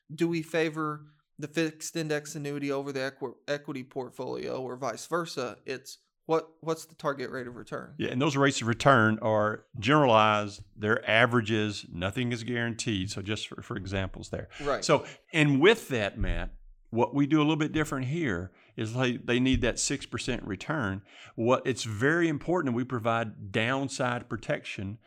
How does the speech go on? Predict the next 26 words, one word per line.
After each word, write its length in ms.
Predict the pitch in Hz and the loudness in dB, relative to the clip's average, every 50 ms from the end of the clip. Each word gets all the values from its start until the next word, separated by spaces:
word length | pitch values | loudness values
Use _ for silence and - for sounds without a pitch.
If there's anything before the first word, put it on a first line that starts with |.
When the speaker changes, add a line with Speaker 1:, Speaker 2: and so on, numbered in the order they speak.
| _ _ _ | _ _ _
Speaker 2:
the 100 | - 120 | -4 -4
way 200 | 104 104 113 113 | -2 0 0 0
we 140 | 117 110 113 | 0 -2 -2
do 200 | 107 98 117 113 | -2 0 0 0
it 80 | 110 101 | 0 -2
here 140 | 110 113 110 | -2 -2 -2
at 80 | 110 | -2
Mach 340 | 101 107 104 98 101 - - | -2 -2 -2 -4 -4 -6 -6
One, 320 | 117 120 117 110 101 98 | -4 -2 0 0 0 -2
which 180 | 95 101 98 - | -2 -4 -4 -6
is 100 | 113 - | -8 -8
fairly 320 | - - 165 170 151 127 | -6 -4 -2 -2 0 0
unique 400 | 117 113 113 110 110 117 113 - - | 0 0 0 0 0 -2 -2 -4 -6
to 80 | - | -6
what 200 | 95 95 98 - | -4 -4 -4 -4
we 160 | 101 101 101 98 | -4 -2 -4 -2
do. 300 | 90 92 95 82 - - - - - - - | -2 -2 -4 -4 -4 -8 -12 -18 -20 -20 -8
So 260 | - - 135 120 110 - - - - - | -2 0 0 0 0 -2 -8 -10 -4 0
the 80 | 139 | 0
person 340 | 139 - 156 151 147 151 135 | 4 6 6 6 6 4 2
needs 240 | 143 147 147 135 - | 2 2 2 2 0
six 180 | - 120 - - | -2 -4 -4 -4
percent, 380 | - 135 - - 143 143 - - - _ - - | -6 -4 -2 0 -2 -2 -2 -8 -14 _ -12 -10
uh, 180 | 127 120 104 95 | -6 -2 0 0
return, 500 | 101 120 - - 147 147 160 185 226 - - _ _ _ _ _ _ _ _ _ _ | 2 2 4 4 6 6 6 4 2 -4 -8 _ _ _ _ _ _ _ _ _ _
and, 1120 | - 113 113 110 110 110 110 110 110 110 110 110 110 110 107 107 107 107 104 101 98 - | -6 -2 0 0 0 0 0 0 0 0 0 0 0 0 0 0 0 0 -2 -4 -6 -10